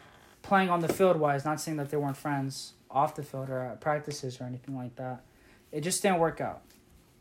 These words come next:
So, yes, I think it's messed up that this guy had an opportunity. Dez Bryant had to fight for a job.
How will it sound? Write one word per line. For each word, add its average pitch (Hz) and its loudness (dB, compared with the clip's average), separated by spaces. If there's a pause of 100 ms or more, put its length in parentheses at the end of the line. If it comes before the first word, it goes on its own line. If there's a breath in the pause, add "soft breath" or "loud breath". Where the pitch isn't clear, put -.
So, - -10
yes, 147 2
I 120 -8
think 143 -2
it's 143 -6
messed 156 -2
up 151 0
that 143 -6
this 139 -4
guy 131 -2
had 127 -2
an 127 -6
opportunity. 156 -6
Dez 131 -6
Bryant 131 -6
had 131 -6
to 123 -8
fight 143 0
for 139 -8
a 131 -8
job. 135 -6